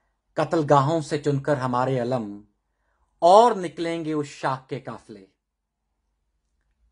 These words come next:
और हमने चौधरी साहब की लेगेसी को आगे लेके बढ़ना है और समाज के अंदर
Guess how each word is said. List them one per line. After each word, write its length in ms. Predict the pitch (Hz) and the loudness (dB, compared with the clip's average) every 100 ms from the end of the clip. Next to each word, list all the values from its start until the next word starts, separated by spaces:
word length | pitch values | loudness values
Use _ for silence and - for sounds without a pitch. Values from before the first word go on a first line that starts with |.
| _ - | _ 0
और 140 | 143 | 2
हमने 540 | 139 165 151 135 139 - _ _ _ _ _ _ _ - | 2 2 0 -2 -6 -14 _ _ _ _ _ _ _ -2
चौधरी 260 | 143 147 | 0 0
साहब 320 | 143 143 143 - | 2 0 0 -2
की 80 | 147 | -4
लेगेसी 520 | 123 123 131 - 175 | -2 -2 -4 -4 -10
को 400 | 135 101 87 _ _ _ _ _ _ _ _ _ _ | -10 -12 -14 _ _ _ _ _ _ _ _ _ _
आगे 240 | 147 156 190 | -2 2 2
लेके 280 | 160 143 | 2 0
बढ़ना 300 | 143 104 117 | -4 -4 -6
है 340 | 117 101 95 _ _ _ _ _ _ _ _ _ _ - | -8 -10 -18 _ _ _ _ _ _ _ _ _ _ -2
और 420 | 147 135 135 - _ _ _ | 2 2 0 -10 _ _ _
समाज 480 | - 165 147 147 139 | -8 0 2 2 0
के 120 | 151 | -4
अंदर 340 | 117 110 117 | -4 -6 -8